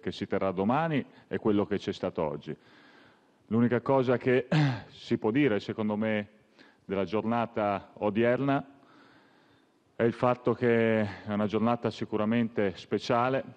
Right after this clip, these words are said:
che rimarrà impressa, insomma, nelle nostre menti e nei nostri cuori per sempre. Credo che sia una giornata speciale perché abbiamo la fortuna di avere un Papa speciale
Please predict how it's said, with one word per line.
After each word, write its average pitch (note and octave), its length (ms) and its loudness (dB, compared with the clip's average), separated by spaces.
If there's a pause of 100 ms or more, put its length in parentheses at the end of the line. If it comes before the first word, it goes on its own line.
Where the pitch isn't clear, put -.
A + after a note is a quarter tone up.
(160)
che G#2+ 140 -4
rimarrà G2+ 640 0
impressa, G2+ 760 -2
insomma, E2+ 420 -6
nelle F#2+ 220 -4
nostre G#2+ 360 -2
menti B2+ 640 -2
e F#2+ 80 -6
nei G2 100 -2
nostri F#2+ 320 -2
cuori G2 500 0 (580)
per A2 180 -2
sempre. A#2+ 560 0 (800)
Credo B2+ 360 2
che G#2+ 520 2 (340)
sia - 260 0
una A#2 100 2
giornata A#2 320 -2
speciale D3 540 0
perché G#2 680 0
abbiamo A2 840 0 (340)
la A2 100 0
fortuna A2+ 480 0
di G#2 60 0
avere G#2+ 540 0 (920)
un G#2+ 200 -2
Papa F#2+ 360 0
speciale F#2 800 -4